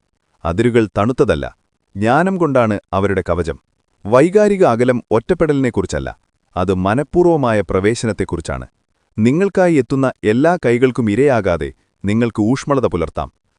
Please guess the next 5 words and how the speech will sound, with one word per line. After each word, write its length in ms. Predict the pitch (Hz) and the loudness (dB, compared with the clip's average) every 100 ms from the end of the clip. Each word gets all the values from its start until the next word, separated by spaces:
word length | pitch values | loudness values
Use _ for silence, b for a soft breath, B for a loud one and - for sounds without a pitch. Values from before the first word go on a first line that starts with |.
| _ - | _ -2
മറ്റുള്ളവർ 520 | 117 - 185 180 165 | -2 0 2 4 4
നിങ്ങളുടെ 360 | 131 131 131 120 | 0 0 2 2
ആത്മാവിനെ 580 | 104 - 135 127 120 117 - | 2 0 0 2 0 -2 0
ചോർത്താൻ 440 | 127 156 - 160 | 2 2 2 0
അനുവദിക്കാതെ 580 | 117 113 110 104 104 92 | 0 0 -2 0 0 0